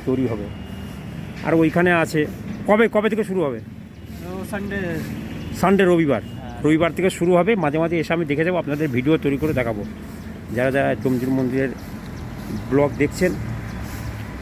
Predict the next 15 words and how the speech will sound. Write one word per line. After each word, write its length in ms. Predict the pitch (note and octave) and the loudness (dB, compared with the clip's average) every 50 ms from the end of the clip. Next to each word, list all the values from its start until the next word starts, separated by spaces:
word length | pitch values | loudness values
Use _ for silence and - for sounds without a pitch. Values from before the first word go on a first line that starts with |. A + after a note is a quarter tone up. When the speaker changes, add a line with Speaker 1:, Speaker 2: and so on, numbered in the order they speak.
| - - - - - - - - - - - - - - - - - - - - - - - - - G#2+ - | -10 -10 -10 -8 -6 -6 -6 -6 -6 -6 -6 -6 -6 -8 -8 -6 -6 -6 -6 -6 -6 -6 -6 -4 -4 0 0
Speaker 1:
এই 80 | C3 A#2+ | 0 2
যে 320 | A2+ G#2 G2 - - - - - - - - - - - - - - - - - - - - - - - - - - - | 0 0 -2 -4 -8 -8 -8 -8 -8 -8 -8 -6 -6 -8 -8 -8 -8 -8 -8 -8 -8 -8 -6 -6 -6 -6 -6 -6 -6 -2
দেখুন, 160 | - B2 A#2 G#2 G2+ - - - - - - - - - - - - - - - - - - - - - - - - - - - - - - - | 0 0 0 0 -4 -6 -8 -10 -10 -10 -10 -10 -10 -10 -10 -10 -10 -10 -10 -10 -10 -10 -10 -10 -10 -10 -10 -8 -8 -8 -8 -8 -8 -6 0 4
বেশি 180 | E3 G3+ - B3+ A3+ F3 | 4 4 4 2 0 2
দূরে 180 | G#3 G#3+ A#3+ A3 F#3 | 6 6 6 6 6
না, 60 | E3 D3 C3+ C#3 | 4 2 2 -2
আপনারা 240 | C3+ C3 F#3 F#3+ G3+ G3+ F#3+ | -2 0 2 4 4 4 4
ওইখান 200 | F3+ E3 F#3+ G3 F#3+ | 2 2 0 0 0
থেকে 140 | G#3 F#3+ F3+ D#3 C#3 | 2 2 0 2 4
বালি 180 | D#3 E3 E3+ F#3 F3 - | 2 4 4 2 0 2
সামনেই, 300 | D3+ D#3 E3 D#3+ C#3+ B2 A2+ B2+ | 2 2 4 4 4 2 2 0
বালি 140 | C3 C#3 C#3+ D#3 | 0 0 0 0
থেকে 120 | D#3+ E3+ E3 - | 0 -2 -2 -2
সামনে 220 | D3+ D3 D3 D3+ D#3 - | 0 0 0 0 0 -2
থেকে 140 | E3 E3 | -2 -2